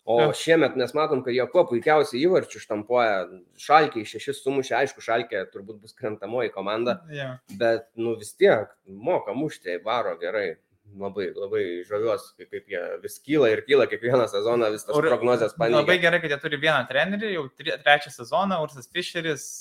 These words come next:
Speaker 2: ramiausiai dirba, yra stabilumas. Sheraldo Beckeris kaip patobulėjo šį sezoną, anksčiau jis gal buvo tas antras žaidėjas visada prie Kriuzės ar Avony, dabar jisai atrodo jau kaip lyderio tą poziciją užsiema.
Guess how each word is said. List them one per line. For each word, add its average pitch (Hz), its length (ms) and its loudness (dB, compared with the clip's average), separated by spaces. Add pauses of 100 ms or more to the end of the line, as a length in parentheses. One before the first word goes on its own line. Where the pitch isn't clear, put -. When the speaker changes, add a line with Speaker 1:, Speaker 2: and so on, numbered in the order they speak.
(260)
Speaker 2:
ramiausiai 135 600 0
dirba, 208 440 0 (260)
yra 127 220 -8
stabilumas. 208 840 -4 (520)
Sheraldo 139 420 8
Beckeris 196 540 2
kaip 190 200 -8 (100)
patobulėjo 190 720 4
šį 190 200 -6
sezoną, 185 500 0
anksčiau 156 260 -4
jis 135 140 -6
gal 131 140 2
buvo 139 200 4
tas 123 280 -2
antras 151 380 2
žaidėjas 127 300 -2
visada 135 320 -2
prie 131 200 0
Kriuzės 127 560 -4
ar 120 160 -2
Avony, 131 580 -2 (440)
dabar 131 340 4
jisai 143 200 0
atrodo 139 320 4
jau 120 120 0
kaip - 180 -14
lyderio 208 500 2
tą 208 140 2
poziciją 202 460 -6
užsiema. 196 500 -2